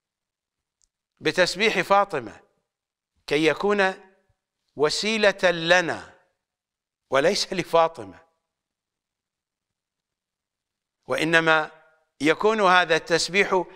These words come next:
وسيلة لنا عبر فاطمة. قارنوا بين هذا المعنى وبين ما تتحدث الآية عنه.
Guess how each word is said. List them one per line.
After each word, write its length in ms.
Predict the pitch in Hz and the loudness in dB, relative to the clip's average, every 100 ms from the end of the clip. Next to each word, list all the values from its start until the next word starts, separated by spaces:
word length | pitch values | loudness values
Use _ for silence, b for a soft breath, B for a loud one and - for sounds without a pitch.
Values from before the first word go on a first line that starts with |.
| B B | B B
وسيلة 720 | 160 - 220 214 185 - 185 | 0 0 0 2 2 2 0
لنا 360 | 180 202 214 185 | 2 2 4 2
عبر 400 | 180 196 185 160 | 2 2 2 2
فاطمة. 640 | 156 151 - 104 90 - _ _ _ _ _ _ _ _ _ _ _ _ _ _ _ _ _ _ _ _ _ _ _ _ _ _ _ _ _ _ _ _ _ _ _ _ _ _ _ _ _ _ - | 2 2 0 -10 -18 -20 _ _ _ _ _ _ _ _ _ _ _ _ _ _ _ _ _ _ _ _ _ _ _ _ _ _ _ _ _ _ _ _ _ _ _ _ _ _ _ _ _ _ 2
قارنوا 540 | 240 277 269 220 196 | 6 6 4 0 0
بين 280 | 147 180 180 | 0 0 4
هذا 440 | 170 190 226 208 | 4 4 2 2
المعنى 1120 | 208 196 185 196 170 170 180 185 185 185 185 180 _ _ _ _ _ _ _ _ _ _ _ b b b | 0 0 0 0 0 0 4 4 2 -2 -10 -20 _ _ _ _ _ _ _ _ _ _ _ b b b
وبين 680 | 143 170 196 190 185 180 170 | 2 4 4 4 2 0 0
ما 180 | 175 | 0
تتحدث 760 | 170 170 170 160 196 170 170 160 | 2 0 0 0 0 0 -2 -2
الآية 680 | 160 147 147 160 165 156 127 | -2 -2 0 2 2 0 -4
عنه. 500 | 135 117 123 95 - | -6 -4 -4 -6 -20